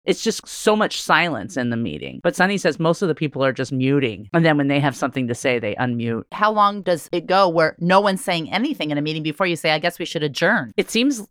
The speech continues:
Speaker 1: like to me, because I'm not used to silence, and most of my meetings are in person,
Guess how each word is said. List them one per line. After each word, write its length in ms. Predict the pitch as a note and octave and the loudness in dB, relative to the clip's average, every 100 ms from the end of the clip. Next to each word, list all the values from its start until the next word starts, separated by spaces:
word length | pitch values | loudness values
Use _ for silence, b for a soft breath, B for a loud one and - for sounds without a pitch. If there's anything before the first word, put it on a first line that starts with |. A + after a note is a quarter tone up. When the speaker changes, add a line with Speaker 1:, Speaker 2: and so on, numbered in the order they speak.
| _ | _
Speaker 1:
like 300 | D#3 D3+ - | 2 4 2
to 120 | - | 0
me, 420 | G#3 B3 B3 C#3+ C#3 | 4 6 4 2 0
because 240 | C#3+ D3+ | 0 2
I'm 180 | F3 G3+ | 4 4
not 160 | E3 C#3 | 0 2
used 180 | C#3 | -2
to 80 | - | -2
silence, 760 | B2+ C3 G#2 G#2+ A2+ C3+ - - | 0 2 0 -2 -4 -4 -6 0
and 360 | F3 E3 D3+ C#3+ | 4 4 2 0
most 200 | D#3 C#3 | -2 -2
of 80 | C#3+ | 0
my 140 | E3 | 0
meetings 380 | D#3 C#3 B2+ B2+ | 2 0 -2 0
are 80 | C3+ | 0
in 100 | B2+ | 0
person, 680 | - A#3+ A#3 - C3+ B2+ | 2 2 2 -2 -2 -2